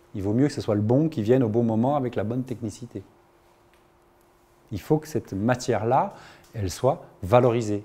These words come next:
et que sa valeur soit reconnue. Alors, euh, ceci dit, il y a des zones de bocage où ils font du bois énergie, notamment, ils perdent pas leur temps, hein. Alors, c'est vrai que les revenus agricoles, ils sont pas très hauts, mais quand vous l'augmentez de dix ou quinze pour cent,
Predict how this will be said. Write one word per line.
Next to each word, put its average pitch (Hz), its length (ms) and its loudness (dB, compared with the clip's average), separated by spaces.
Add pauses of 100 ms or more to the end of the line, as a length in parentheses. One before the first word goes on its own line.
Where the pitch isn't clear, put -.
et 104 80 -8
que 110 280 2
sa 101 160 -4
valeur 120 420 0
soit 120 140 -2
reconnue. 110 340 -2 (1040)
Alors, 98 280 0
euh, 90 200 -4 (320)
ceci 104 260 -6
dit, 117 80 0
il 143 60 4
y 131 80 8
a - 20 8
des 107 140 4
zones 120 280 6
de 104 80 0
bocage 107 460 2
où 101 80 0
ils 92 80 -4
font 113 220 -4
du 98 100 -4
bois 104 200 0
énergie, 104 360 -2
notamment, 135 480 -2
ils 113 80 -4
perdent 92 240 -6
pas 104 140 -6
leur 127 160 -4
temps, 190 220 -2
hein. 208 40 -8 (1120)
Alors, 107 200 -6
c'est 123 100 0
vrai 143 80 8
que - 60 0
les 131 80 6
revenus 127 220 6
agricoles, 123 340 2
ils 123 40 0
sont 117 120 -2
pas 127 120 2
très 139 200 2
hauts, 139 80 6
mais 107 100 0
quand 120 160 -2
vous 117 100 0
l'augmentez 117 440 0
de 104 60 -4
dix 131 220 -6
ou 107 60 -10
quinze 104 220 -6
pour - 180 -20
cent, 214 320 -2